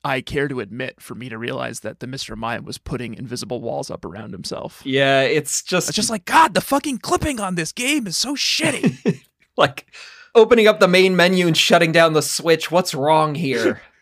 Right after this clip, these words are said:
Speaker 2: It's, it's just misery, this quest. It's, uh, a villager, Andra, I think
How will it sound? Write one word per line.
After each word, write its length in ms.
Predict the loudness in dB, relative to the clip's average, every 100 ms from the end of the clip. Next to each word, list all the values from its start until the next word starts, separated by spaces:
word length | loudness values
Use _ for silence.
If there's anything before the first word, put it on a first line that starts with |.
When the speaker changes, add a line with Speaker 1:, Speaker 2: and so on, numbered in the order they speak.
| -4
Speaker 2:
It's, 360 | -4 -2 -8 -10
it's 560 | -8 -6 -4 -6 -4 2
just 320 | 2 0 -4
misery, 520 | -2 -2 -2 -2 -4
this 220 | -6 -10
quest. 500 | -6 -2 -2 -4 -6
It's, 300 | -8 -8 -8 -6
uh, 380 | -2 0 0 0
a 120 | -2
villager, 760 | 2 4 4 4 2 2 0 -6 _ _ -8
Andra, 680 | 0 2 2 2 0 2 -2
I 80 | -4
think 480 | -4 -4 -4 -8